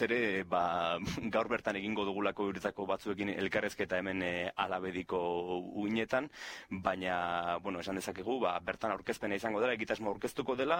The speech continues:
eh, eta beste hainbesteren artean, ba, Kike Amonarrizek egingo duela elako hitzalditxo bat, eta kontzertua ere izango dela. Hau guztia, ostegunean,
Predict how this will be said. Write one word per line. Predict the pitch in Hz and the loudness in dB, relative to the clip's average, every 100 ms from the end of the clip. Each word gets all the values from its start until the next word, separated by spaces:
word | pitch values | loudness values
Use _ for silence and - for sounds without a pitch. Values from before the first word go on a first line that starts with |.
| - 95 | 0 -2
eh, | 92 90 92 | 0 0 0
eta | - 87 | -2 -4
beste | - 104 98 98 95 95 95 | 0 0 2 0 0 0 0
hainbesteren | 98 98 98 104 104 | -2 -2 -4 -2 0
artean, | 104 101 127 139 | 0 0 0 2
ba, | 98 | 0
Kike | - 98 95 | -2 -2 0
Amonarrizek | 98 98 101 - 92 | 0 -2 -2 -4 -4
egingo | 95 101 98 | -2 -2 0
duela | 98 95 | 2 2
elako | 101 113 | 0 -2
hitzalditxo | 107 127 135 147 | 0 0 0 2
bat, | 160 - - - - - | 2 0 -8 -14 -10 0
eta | 113 98 | 0 0
kontzertua | 104 95 117 107 104 | -2 -2 0 2 2
ere | 98 95 | 2 0
izango | 110 95 | 0 2
dela. | 90 85 110 | 2 2 0
Hau | 120 | 0
guztia, | 117 - 131 143 - - | -2 0 2 2 -2 -4
ostegunean, | 101 - 113 123 | -2 0 0 2